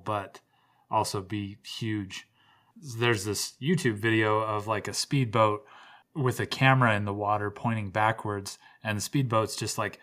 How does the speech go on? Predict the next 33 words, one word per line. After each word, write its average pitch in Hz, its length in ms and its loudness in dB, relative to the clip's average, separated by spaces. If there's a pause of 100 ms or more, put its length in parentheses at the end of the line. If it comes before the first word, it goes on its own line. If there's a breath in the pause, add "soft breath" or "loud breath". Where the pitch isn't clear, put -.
(280 loud breath)
going 123 300 8
for 120 180 4
all 113 160 10
it's - 180 -4
worth, 113 420 -2 (320 loud breath)
and 107 500 4
then, 107 240 0
like, 104 260 -4 (260 loud breath)
a 110 120 -4
killer 123 480 2
whale, 110 380 2
like, 123 380 0 (100)
is 123 180 0
swimming 120 560 0
up 110 240 -2
to 139 200 4
it, 156 200 0 (200 loud breath)
and 113 200 0
just, 113 200 0
like, 101 300 -2 (560 soft breath)
c-, - 260 -12
despite 143 560 2
it 117 280 -4
speeding 127 420 2
away, 110 320 2
just, 107 240 -4
like, 104 260 -6
closes 113 520 0
the 101 100 -4
distance 104 540 -2
on 110 160 4
the 101 60 -2
boat. 101 420 -4